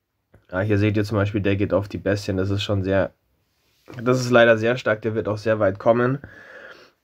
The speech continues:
Ähm, weil er Grimbeorn hat. Das ist eine Bestie. Und hinten rechts, ich weiß nicht, ob ihr den Helden gesehen habt, der verstärkt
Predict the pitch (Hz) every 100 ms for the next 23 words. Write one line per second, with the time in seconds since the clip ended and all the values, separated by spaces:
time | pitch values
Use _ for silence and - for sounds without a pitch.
0 | _ 110 113 117 117 113 120 _ _ _
1 | 117 113 113 110 135 139 131 123 135 131
2 | 127 147 - _ - 123 127 107 120 147
3 | - 139 135 113 131 156 143 127 113 120
4 | 160 - - - 117 123 113 107 113 123
5 | 117 127 120 113 127 131 127 - _ _
6 | _ - - _ _ 127 110 117 107 -
7 | 123 131 151 - -